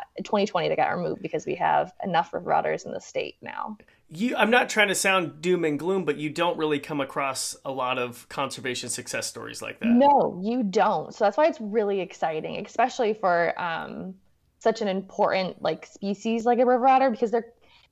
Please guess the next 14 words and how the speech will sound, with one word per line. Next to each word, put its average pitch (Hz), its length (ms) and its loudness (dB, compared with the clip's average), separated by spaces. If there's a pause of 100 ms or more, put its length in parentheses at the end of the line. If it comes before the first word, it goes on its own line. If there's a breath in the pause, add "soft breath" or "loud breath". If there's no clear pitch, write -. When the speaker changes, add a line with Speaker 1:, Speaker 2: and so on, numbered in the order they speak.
Speaker 1:
they've 285 120 2
been 320 80 0
referred 247 320 2
to 214 80 -4
as 185 120 -6
flagship 175 600 -2
species 185 580 -8
for, 160 160 -4
like, 156 200 -4 (200)
uh, - 300 -4 (140)
wetlands 196 560 4
and, 160 80 -8
like, - 180 -8
waterways. 185 760 4